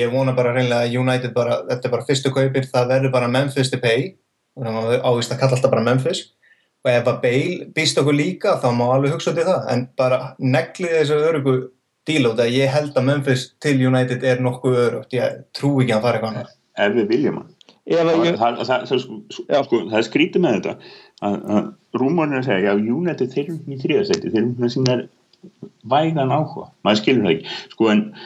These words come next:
Speaker 2: en það var einmitt ein fréttin, hún, hún talaði um Bale í því samhengi að, sko, stjórnarmenn hjá United segðu, sko, akkúrat þetta, kauptu það sem þú vilt, ef að Bale kemur, þá er það bara bónus.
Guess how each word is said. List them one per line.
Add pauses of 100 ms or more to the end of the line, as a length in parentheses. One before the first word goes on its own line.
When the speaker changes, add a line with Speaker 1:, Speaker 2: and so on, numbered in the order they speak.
(240)
Speaker 2:
en (480)
það
var
einmitt
ein
fréttin,
hún,
hún
talaði
um
Bale
í
því
samhengi (100)
að, (840)
sko,
stjórnarmenn
hjá
United
segðu,
sko, (480)
akkúrat
þetta, (320)
kauptu
það
sem
þú
vilt, (800)
ef
að
Bale
kemur,
þá
er
það
bara (260)
bónus.